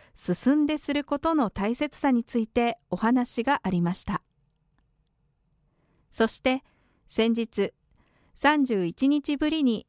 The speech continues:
子どもたちが学校に集いました。子どもたちの表情は、久しぶりに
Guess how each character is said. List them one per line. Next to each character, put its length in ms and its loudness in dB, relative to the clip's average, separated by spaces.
子 140 -2
ど 80 2
も 140 0
た 120 -2
ち 160 -4
が 240 0
学 280 -4
校 200 2
に 160 2
集 280 0
い 80 0
ま 100 -2
し 100 -8
た。 180 -4
子 140 0
ど 80 4
も 140 0
た 100 -2
ち 140 -4
の 100 0
表 200 0
情 240 0
は、 240 -2
久 240 2
し 180 -4
ぶ 140 0
り 100 2
に 220 0